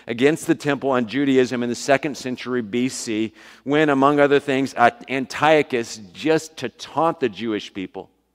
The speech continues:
whom he despised, slaughtered a pig deeply offensive to Jewish people right in the middle of their temple and let the juices of the pig flow everywhere. And the Jewish people couldn't have been any more abhorred or offended,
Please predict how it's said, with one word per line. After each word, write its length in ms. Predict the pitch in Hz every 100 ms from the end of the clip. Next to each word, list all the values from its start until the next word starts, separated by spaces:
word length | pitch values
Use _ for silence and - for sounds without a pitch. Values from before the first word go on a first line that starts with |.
| _ _ _ _ _
whom 180 | 123 117
he 140 | 123
despised, 760 | 117 113 - 117 107 107 113 - - -
slaughtered 680 | - - 147 147 170 175 151
a 80 |
pig 640 | 131 - 160 139 117 95 104
deeply 420 | 143 175 160 147
offensive 440 | 123 131 127 127
to 80 | 113
Jewish 300 | 107 127 117
people 320 | 120 117 117 - _
right 420 | 110 123 143 165
in 100 | 165
the 60 | 156
middle 300 | 143 147 135
of 80 | 123
their 160 | 120
temple 400 | - 131 110 107
and 100 | 107
let 160 | 113 107
the 80 | 110
juices 640 | 92 101 156 156 160 123
of 140 | 131 117
the 80 |
pig 360 | 110 123 110 98
flow 360 | - 110 107 101
everywhere. 600 | 110 101 92 78 67 - _ _ _ _ -
And 140 | 110
the 80 | 117
Jewish 420 | 95 147 143 -
people 300 | 135 127 117
couldn't 400 | 117 - 170 147
have 260 | 127 107 95
been 240 | 110 107
any 280 | 98 110 107
more 240 | 107 101
abhorred 640 | 92 - - 139 143 135 -
or 200 | 95 90
offended, 500 | 78 _ 90 87 71